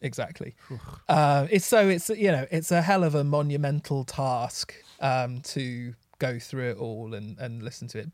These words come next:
Speaker 1: But, you know, it's really, really interesting. I mean, we're, we're recording this, probably come out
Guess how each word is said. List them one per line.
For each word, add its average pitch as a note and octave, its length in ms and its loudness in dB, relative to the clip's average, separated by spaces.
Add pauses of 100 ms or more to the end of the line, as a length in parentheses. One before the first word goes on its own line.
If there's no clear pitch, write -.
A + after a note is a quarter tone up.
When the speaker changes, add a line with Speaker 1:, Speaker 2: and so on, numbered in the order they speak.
Speaker 1:
But, F#3+ 300 0 (840)
you D#3+ 120 -4
know, G3+ 120 4
it's F#3 320 0
really, G#3+ 280 2
really F#3+ 280 4
interesting. D3+ 500 -2
I C3 40 -2
mean, C#3 200 0
we're, D3+ 300 0
we're C#3 340 -4
recording C#3+ 460 -2
this, A#2+ 280 -8 (480)
probably A2+ 280 -8
come A2+ 220 -10
out A2+ 220 -6